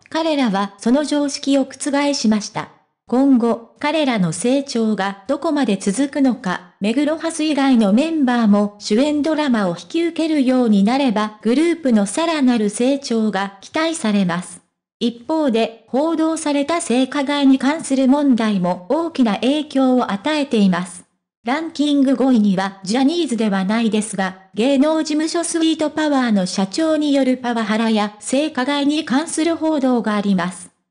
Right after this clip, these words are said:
また、九位には第三者委員会の設置を拒否したと噂される時代の松岡昌宏についての話題も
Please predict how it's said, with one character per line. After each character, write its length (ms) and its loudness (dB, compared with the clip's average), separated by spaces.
ま 120 -2
た、 220 -6
九 240 0
位 100 4
に 180 2
は 280 -2
第 300 -2
三 260 -2
者 200 -2
委 80 0
員 340 0
会 260 0
の 140 0
設 260 -4
置 220 -2
を 320 -2
拒 160 -2
否 80 -12
し 200 -4
た 140 -2
と 320 -4
噂 340 0
さ 200 -2
れ 120 0
る 120 0
時 280 -2
代 100 0
の 120 0
松 340 -2
岡 220 -2
昌 300 -2
宏 260 2
に 140 4
つ 180 -2
い 120 2
て 120 0
の 140 2
話 140 -2
題 260 0
も 260 0